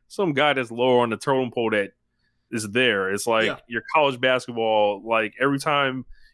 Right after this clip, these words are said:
Speaker 1: you know, Duke goes to Florida State and we're the number one team in the country, it's always a war.
Speaker 2: <laughs>
Speaker 1: I don't know why, but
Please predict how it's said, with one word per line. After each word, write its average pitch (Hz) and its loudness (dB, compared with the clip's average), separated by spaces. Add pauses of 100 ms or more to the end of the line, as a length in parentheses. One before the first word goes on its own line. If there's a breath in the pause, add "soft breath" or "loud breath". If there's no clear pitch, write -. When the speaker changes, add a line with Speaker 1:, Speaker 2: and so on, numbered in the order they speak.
Speaker 1:
you 131 -6
know, 113 2
Duke 127 0
goes 139 2
to 120 -6
Florida 139 2
State 127 0
and 113 -8
we're 117 -2
the 110 -8
number 127 0
one 120 2
team 131 -2
in 110 -4
the 110 -4
country, 107 -2
it's 98 -4 (100)
always 143 4
a 143 4
war. 139 6
Speaker 2:
<laughs> - -16
Speaker 1:
I 143 -2
don't 147 -2
know 139 2
why, 117 2 (280 soft breath)
but 113 0